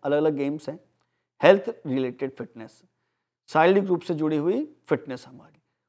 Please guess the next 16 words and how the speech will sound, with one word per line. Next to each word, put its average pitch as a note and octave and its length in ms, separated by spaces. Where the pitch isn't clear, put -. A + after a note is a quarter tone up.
उन G#3+ 100
सब A#3 180
चीज़ों A3+ 260
को A3+ 100
जोड़ F3+ 300
के G#3+ 140
जो G#3 120
सब्जेक्ट F3 360
बना D3+ 180
है F3 80
उसे F3 140
हम A3+ 80
फिजिकल D3 340
एजुकेशन B2 440
कहते C#3 280
हैं। - 100